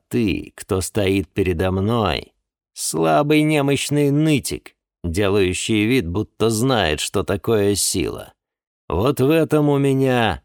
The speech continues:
никакой нужды нет".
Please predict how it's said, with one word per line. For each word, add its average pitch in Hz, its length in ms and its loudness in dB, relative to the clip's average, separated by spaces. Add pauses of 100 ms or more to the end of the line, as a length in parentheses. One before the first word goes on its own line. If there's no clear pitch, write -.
(120)
никакой 160 880 2
нужды 95 560 0
нет". 69 720 -6